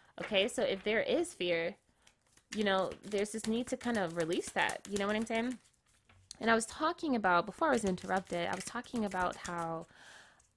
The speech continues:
I'm just naturally a person who just, I don't, I'm not really good with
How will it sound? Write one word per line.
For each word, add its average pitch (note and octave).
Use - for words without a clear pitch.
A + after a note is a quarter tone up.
I'm F#4
just -
naturally A#3+
a A3
person G#3
who G#3
just, F3
I F#3+
don't, A3
I'm D#4+
not F4+
really A3
good F#3
with F3+